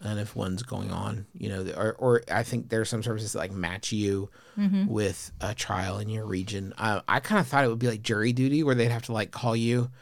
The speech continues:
Speaker 1: if they wanted to, but no, you just apply to do it.
Speaker 2: Yeah, it was, it was actually really easy. So my mom was very proactively looking for one.
Speaker 1: Yeah.
Speaker 2: And found this one, um, and immediately enrolled both her and my dad.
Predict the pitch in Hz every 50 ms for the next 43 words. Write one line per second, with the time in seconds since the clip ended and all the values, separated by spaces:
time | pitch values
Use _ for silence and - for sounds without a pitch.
0 | - - - - _ - - 123 117 131 120 113 120 127 123 117 120 127 131 127
1 | 123 131 123 170 175 175 160 185 196 185 143 123 - _ _ _ - - - 101
2 | - - 104 104 110 110 101 98 101 107 - _ - - 123 117 120 110 104 101
3 | 92 92 - _ _ _ _ - - 226 233 233 208 - 247 262 302 277 269 -
4 | - 226 247 285 254 262 247 269 - - 349 339 302 269 247 208 175 214 214 202
5 | 185 180 - 196 196 196 196 202 208 220 240 269 254 214 190 - - - - -
6 | - 175 180 190 196 208 208 202 - - 196 180 175 180 190 - - 180 170 170
7 | 165 160 160 180 - - 170 147 139 - - 151 147 - - - - - - -
8 | - 151 147 113 - - - - 185 190 165 - 196 180 175 175 175 170 151 156
9 | - - 113 - - 175 - - - - - - - - - - 185 185 170 170
10 | 180 - 185 190 190 190 190 196 196 208 214 196 170 196 190 180 175 175 170 175
11 | 175 170 165 170 165 160 - - - - - 175 175 165 160 - - 175 170 170
12 | 170 165 156 160 160 160 147 - - 160 170 165